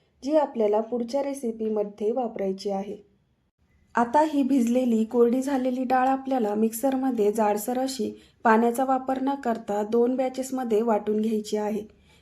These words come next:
पहिल्या बॅचसाठी एका मिक्सर जारमध्ये इथे मी भिजलेली डाळ टाकून घेतलेली आहे.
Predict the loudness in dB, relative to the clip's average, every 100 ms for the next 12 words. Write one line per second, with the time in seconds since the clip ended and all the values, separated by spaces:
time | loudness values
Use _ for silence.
0 | -2 0 2 2 2 0 0 -4 -2 0
1 | 0 0 0 -2 -4 -4 -2 0 0 -2
2 | -4 -4 -6 -8 -14 -4 -2 0 2 4
3 | 4 2 0 2 2 0 0 0 0 -2
4 | -2 -2 -2 -2 0 0 2 0 -4